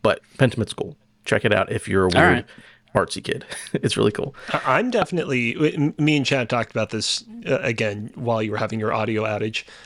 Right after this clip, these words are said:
Speaker 3: I am definitely gonna give this a shot myself 'cause, uh, it seems like something I could really get down with, knowing how much I enjoyed some of Obsidian's prior games.
Speaker 1: Yeah,
Speaker 3: Um,
Speaker 1: and
Speaker 3: but will
Speaker 1: I
Speaker 3: I
Speaker 1: love
Speaker 3: beat
Speaker 1: Obsidian.
Speaker 3: it? We'll see.
Speaker 1: Yeah, that's the thing. I'll see if I finish, but it's, it's a really cool idea.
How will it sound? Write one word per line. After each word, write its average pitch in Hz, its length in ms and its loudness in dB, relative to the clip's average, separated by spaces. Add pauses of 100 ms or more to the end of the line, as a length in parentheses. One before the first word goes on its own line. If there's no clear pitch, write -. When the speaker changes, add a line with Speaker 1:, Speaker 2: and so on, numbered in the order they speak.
Speaker 3:
I 135 180 2
am 131 460 2 (260)
definitely 151 520 0
gonna 127 160 0
give 117 160 0
this 113 200 -2
a 120 60 -2
shot 113 320 0
myself 117 480 -4
'cause, 123 400 -4 (760)
uh, 131 100 4 (100)
it 127 200 4
seems 139 400 -2
like 131 160 2
something 123 300 -2
I 127 160 2
could 139 200 -2
really 170 260 -4
get 160 180 0
down 160 240 0
with, 107 240 -2
knowing 123 380 0 (340)
how 123 100 0
much 120 200 0
I 120 60 2
enjoyed 110 340 0
some 113 160 -2
of 98 160 -8
Obsidian's 110 540 -4
prior - 260 -4
games. - 460 -4 (500)
Speaker 1:
Yeah, 107 280 2
Speaker 3:
Um, 107 160 -2
Speaker 1:
and 98 100 0
Speaker 3:
but - 160 -6
will 127 100 2
Speaker 1:
I 117 60 6
Speaker 3:
I - 40 6
Speaker 1:
love 143 100 6
Speaker 3:
beat 170 100 4
Speaker 1:
Obsidian. - 220 0
Speaker 3:
it? - 40 -12
We'll 110 140 -4
see. - 260 -4 (1000)
Speaker 1:
Yeah, 113 140 6
that's 127 180 4
the 123 80 2
thing. 101 100 2
I'll 113 100 4
see 131 120 4
if 117 100 4
I 120 100 6
finish, 92 260 0
but 101 140 2
it's, 104 260 2
it's - 180 2
a 113 40 0
really 98 120 4
cool - 160 2
idea. 107 200 0